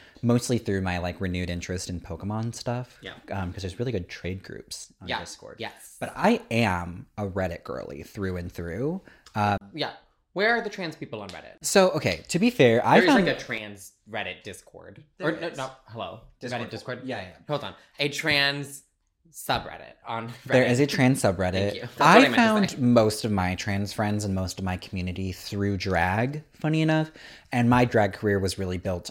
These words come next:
Speaker 1: on Instagram and Reddit. I built a drag page on Instagram that went,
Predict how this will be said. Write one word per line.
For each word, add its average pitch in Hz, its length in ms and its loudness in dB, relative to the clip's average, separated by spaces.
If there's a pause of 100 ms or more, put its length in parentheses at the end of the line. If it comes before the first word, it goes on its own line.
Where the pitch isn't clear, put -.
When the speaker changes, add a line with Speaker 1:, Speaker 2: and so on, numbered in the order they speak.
Speaker 1:
on 98 240 -4
Instagram 95 580 -6
and 95 340 -6
Reddit. 127 420 -2 (120)
I 123 200 6
built 104 300 0
a 104 40 -2
drag 90 400 -2
page 98 260 -2
on 101 100 0
Instagram 101 420 -2
that 95 140 -4
went, 90 260 -6